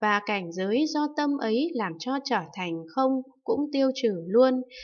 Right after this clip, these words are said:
đến mức cũng chẳng còn cái không. Vì hễ còn cái không, thì mình vẫn còn chấp trước vào tánh không, và bây giờ đối với Bồ Tát Quán Thế Âm, ngay cả tánh không cũng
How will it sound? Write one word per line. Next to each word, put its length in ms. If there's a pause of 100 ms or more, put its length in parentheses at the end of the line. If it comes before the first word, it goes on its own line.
(140)
đến 300
mức 120 (140)
cũng 160 (160)
chẳng 200 (100)
còn 160 (100)
cái 180 (100)
không. 180 (600)
Vì 280
hễ 260
còn 280
cái 200 (100)
không, 160 (500)
thì 120
mình 320
vẫn 220
còn 240
chấp 260
trước 240 (140)
vào 260
tánh 200 (100)
không, 180 (480)
và 340
bây 200
giờ 340 (120)
đối 240
với 240
Bồ 260
Tát 260
Quán 280
Thế 180
Âm, 200 (540)
ngay 340
cả 280 (100)
tánh 220
không 260 (160)
cũng 140